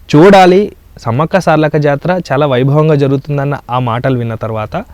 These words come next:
అక్కడ చూడడానికి వచ్చే భక్తులు ఇలాంటి ఇబ్బందులు పడినప్పుడు మాత్రం ఒకంత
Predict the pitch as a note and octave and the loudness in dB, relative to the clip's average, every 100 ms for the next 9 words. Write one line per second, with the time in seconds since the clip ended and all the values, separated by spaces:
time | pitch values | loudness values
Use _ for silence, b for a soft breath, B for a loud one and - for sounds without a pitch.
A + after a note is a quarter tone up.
0 | b b b _ _ - D3+ G#3 G#3 - | b b b _ _ -8 -4 0 -2 2
1 | E3 F#3+ A3 A3 G3 - F#3 D3 - F#3+ | 4 6 4 4 0 2 2 2 0 2
2 | D#3+ F3 E3+ C#3+ C3 F#3 F#3 E3 D#3 D3+ | 2 2 2 2 4 4 4 2 0 0
3 | D3+ C#3 C3+ - F#3+ - b b b b | -2 -2 -4 -6 -8 -10 b b b b
4 | _ _ - - C#3 D3+ C3 | _ _ -20 -12 -4 0 0